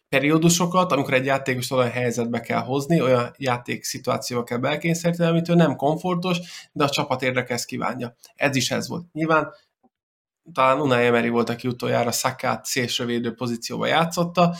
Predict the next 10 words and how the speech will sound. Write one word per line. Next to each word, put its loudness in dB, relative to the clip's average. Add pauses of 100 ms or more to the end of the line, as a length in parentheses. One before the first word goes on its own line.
(140)
még 0
ha -4
egy 0
kicsit -6
más 2
szerepkörben 2
is, -2
mert -4
öt -6
védővel, 6